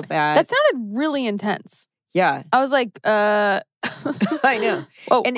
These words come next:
Speaker 1: and I thought it was really beautifully acted by both Ryan Donah-, Donahue. Donahue.
Speaker 2: Donahue.
Speaker 1: Donahue and, um,
Speaker 2: Donahue.
Speaker 1: Misha.
Speaker 2: Donahue.
Speaker 1: Yes, because also, um, I had to notice that they were in wha-,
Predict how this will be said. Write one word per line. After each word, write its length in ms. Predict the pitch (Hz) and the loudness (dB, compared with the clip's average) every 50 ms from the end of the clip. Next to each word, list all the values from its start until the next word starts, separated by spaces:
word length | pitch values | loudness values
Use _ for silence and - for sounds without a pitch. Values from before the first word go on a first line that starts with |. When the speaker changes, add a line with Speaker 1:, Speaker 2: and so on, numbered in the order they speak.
| - - - - 247 247 | -6 -10 -8 -8 -6 -4
Speaker 1:
and 100 | 247 262 | -2 -2
I 80 | 277 | -2
thought 300 | 262 - - 269 294 349 | -4 -4 -4 -2 0 0
it 100 | 381 - | -2 -2
was 240 | - 311 277 240 247 | -4 -6 -6 -6 -8
really 600 | 202 185 190 214 220 226 233 233 233 233 226 226 | -12 -12 -8 -6 -4 -2 -2 -2 0 -2 -2 -2
beautifully 960 | 214 196 160 147 160 185 190 175 196 185 - - 185 190 185 180 180 180 170 - | -4 -6 -8 -6 -2 -2 0 0 -2 -4 -6 -4 -2 0 0 0 0 -2 -4 -4
acted 460 | - 131 139 147 - - 156 143 131 - | -4 -4 -4 -6 -8 -10 -10 -10 -8 -6
by 140 | 127 127 | -6 -8
both 420 | 120 - - 110 120 123 127 - _ _ - | -6 -6 -6 -6 -6 -6 -8 -14 _ _ -8
Ryan 240 | 143 135 127 127 131 | -6 -6 -6 -6 -6
Donah-, 380 | 135 127 117 117 123 131 131 - _ _ _ | -8 -8 -8 -8 -10 -10 -12 -14 _ _ _
Donahue. 440 | - 131 127 127 139 135 123 120 139 - _ _ _ _ _ _ _ _ _ _ _ _ _ _ _ _ _ _ _ _ _ | -8 -8 -6 -6 -8 -8 -10 -10 -12 -14 _ _ _ _ _ _ _ _ _ _ _ _ _ _ _ _ _ _ _ _ _
Donahue. 580 | - 156 147 139 127 - - 190 170 131 - - _ _ _ _ - | -4 -4 -4 -4 -4 0 2 2 2 2 0 -6 _ _ _ _ -4
Speaker 2:
Donahue. 400 | - 196 190 185 190 - - - _ | -2 0 0 0 -2 -4 -6 -8 _
Speaker 1:
Donahue 460 | - 160 147 151 147 151 143 123 80 - - | -6 -6 -4 -4 -4 -4 -4 -6 -6 -8 -8
and, 400 | 143 139 135 135 135 131 135 131 - - _ | -6 -6 -4 -4 -6 -8 -10 -12 -16 -18 _
um, 280 | - 131 123 123 120 - | -12 -10 -10 -10 -10 -6
Speaker 2:
Donahue. 260 | - 196 190 185 180 185 | -2 0 0 0 2 2
Speaker 1:
Misha. 280 | 220 262 294 302 311 277 | 2 2 2 2 0 -2
Speaker 2:
Donahue. 460 | 277 254 254 240 196 214 175 156 151 _ _ _ - | -4 -6 -6 -4 -4 -4 -6 -6 -8 _ _ _ -2
Speaker 1:
Yes, 280 | 165 143 - 139 - - | -2 0 -2 -2 -6 -8
because 300 | - 175 165 180 160 165 | -6 -4 -2 -2 0 0
also, 500 | - 170 180 175 - 190 156 147 139 - - - | 0 0 0 0 -2 -2 0 0 0 -2 -6 -6
um, 280 | 147 147 135 139 135 - | -4 -4 -4 -4 -8 -8
I 240 | 135 135 131 131 135 - _ - | -6 -6 -6 -6 -8 -10 _ -10
had 240 | 143 131 131 131 - | -8 -6 -6 -8 -8
to 100 | - - | -12 -10
notice 320 | 123 113 95 104 143 - | -8 -8 -8 -8 -10 -10
that 220 | - 127 - - - | -8 -8 -8 -6 -4
they 120 | 151 147 | -4 -2
were 200 | 143 151 143 - - | -2 -2 -4 -4 -6
in 380 | 139 139 131 135 131 131 135 - _ | -8 -8 -6 -6 -6 -8 -10 -12 _
wha-, 220 | - 92 131 101 | -12 -10 -10 -10